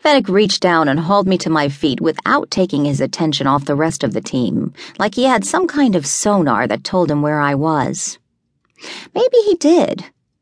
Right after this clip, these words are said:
Venick was occasionally scary like that. Benjamin Venick.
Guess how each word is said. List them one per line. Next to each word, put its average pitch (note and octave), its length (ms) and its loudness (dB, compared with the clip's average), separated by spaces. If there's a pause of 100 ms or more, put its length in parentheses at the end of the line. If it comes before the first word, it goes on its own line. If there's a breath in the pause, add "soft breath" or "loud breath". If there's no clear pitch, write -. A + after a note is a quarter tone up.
Venick D3+ 400 2
was B2+ 200 0
occasionally C3+ 640 0
scary D3+ 460 0
like C#3+ 260 0
that. C#3 400 -2 (920 loud breath)
Benjamin C4+ 840 6
Venick. F3 420 2